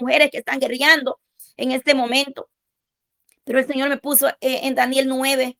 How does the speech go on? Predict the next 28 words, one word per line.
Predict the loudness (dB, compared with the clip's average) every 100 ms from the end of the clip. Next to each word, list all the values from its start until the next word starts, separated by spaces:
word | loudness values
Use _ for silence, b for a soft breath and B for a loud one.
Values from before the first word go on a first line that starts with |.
| _
Dios | -8 2
sabe | 2 2 0
por | -2 -8 -6
qué, | -4 -4 -6 _
Él | -6 -4
nos | -4 -2
lleva | 0 0
como | 0 -4 -8
Él | -8
quiere | -4 -4
y | -4
conforme | -6 -6 -4
su | -4 -2
voluntad. | -4 -6 -10 -12 -14 _ _ _
Vamos | -4 -2 2
a | 2
orar | 4 6 6
en | 2
esta | -4 -4 -4
mañana, | -2 2 2 2 -2 _ _ _
poderoso | -6 -2 0 2 2 0
Dios | -2 -2
de | 0 -2
Israel. | 0 2 4 2 2 -6 _ _
Vamos | -2 2 6
a |
levantar | 6 4 2 -2 -4
clamor | 0 0 2 0 0 -2